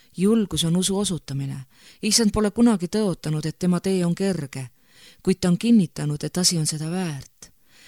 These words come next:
Nende vaprus, kes on võidelnud päästeastmel, on liigutanud taeva ingleid ja nad austavad seda, mida Jumal on teinud langenud inimestes. Nad on vastu võtnud haavu rängas võitluses,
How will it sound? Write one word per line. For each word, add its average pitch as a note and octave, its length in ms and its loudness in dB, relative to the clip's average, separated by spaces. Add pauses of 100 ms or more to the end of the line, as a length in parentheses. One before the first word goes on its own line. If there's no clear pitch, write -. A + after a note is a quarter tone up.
(140)
Nende A#3 260 6
vaprus, A#3+ 380 0
kes F#3 160 -4
on F#3+ 140 2
võidelnud A3 420 0
päästeastmel, G3 800 -4 (380)
on F3 140 0
liigutanud G3 600 0
taeva G3 360 -2
ingleid D3+ 480 -2 (380)
ja E3+ 100 0
nad E3+ 140 0
austavad F3+ 520 -2
seda, D3+ 420 -6
mida E3 200 -2
Jumal G#3+ 340 2
on F#3 100 0
teinud F#3+ 300 0
langenud E3 500 -2
inimestes. D3+ 680 -4 (500)
Nad F#3 140 0
on F3+ 80 0
vastu A3+ 320 0
võtnud G#3 340 -4
haavu F#3 380 0
rängas F3 360 -2
võitluses, D3+ 600 -6